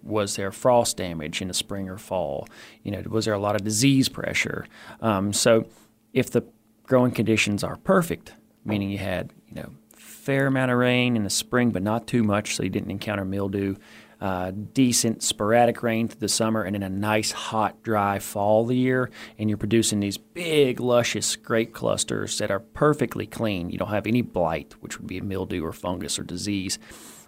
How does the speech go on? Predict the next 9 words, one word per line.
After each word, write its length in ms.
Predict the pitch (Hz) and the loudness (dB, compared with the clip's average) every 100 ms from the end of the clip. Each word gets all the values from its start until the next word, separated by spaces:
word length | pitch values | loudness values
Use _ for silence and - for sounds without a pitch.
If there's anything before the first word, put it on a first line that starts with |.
| - | -2
Uh, 240 | 110 95 - | 0 -2 -6
they're 460 | 120 120 120 120 110 - _ _ | -2 2 4 4 0 -8 _ _
gonna 200 | - 113 | -2 0
get 160 | 110 104 | 0 -2
extremely 540 | - - 120 120 110 | 0 0 2 2 2
ripe, 360 | 95 87 139 - _ _ _ _ _ _ _ _ _ _ - | 0 0 0 -4 _ _ _ _ _ _ _ _ _ _ -6
and 460 | 120 110 104 101 95 - - - | 0 2 4 2 0 -6 -20 -6
they're 120 | 113 | -2
gonna, 220 | 113 107 | 0 -2